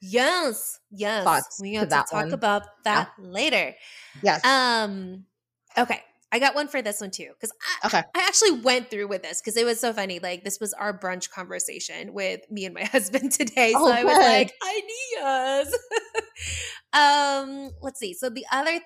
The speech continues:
Speaker 1: thing that I want to do is normalizing making mistakes and owning up to it.
Speaker 2: Mm-hmm.
Speaker 1: Um, I was in a household and, you know, like, it, it doesn't make my parents bad people for doing this, but I was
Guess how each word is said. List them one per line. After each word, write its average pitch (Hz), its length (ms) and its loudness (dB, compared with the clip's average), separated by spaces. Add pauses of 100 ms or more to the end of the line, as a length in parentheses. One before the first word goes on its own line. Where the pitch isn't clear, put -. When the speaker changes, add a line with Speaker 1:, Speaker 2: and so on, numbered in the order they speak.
Speaker 1:
thing 262 640 -4
that 208 280 -2
I 208 120 -2
want 220 240 -6
to 240 100 -10
do 208 260 -6
is 185 160 -10
normalizing 190 840 -6
making 190 380 -12
mistakes 180 640 -10 (100)
and 180 160 -10 (140)
owning 170 520 -10 (320)
up - 120 -10 (200)
to - 160 -12
it. - 360 -14 (340)
Speaker 2:
Mm-hmm. 185 440 2
Speaker 1:
Um, 180 260 0 (180)
I 180 500 0
was 185 420 -6
in 180 160 -10
a 180 120 -8
household 196 960 -6
and, 208 280 -4 (920)
you 233 140 -4
know, 214 240 0
like, 214 360 0
it, 196 180 -6
it 190 140 -4
doesn't 185 240 -4
make 180 120 -8
my 180 80 -6
parents 175 320 -8
bad 170 280 -6
people 202 420 -8
for 262 160 -8
doing 285 320 -8
this, 311 300 -4
but 220 200 -2
I 208 120 -2
was 415 200 -6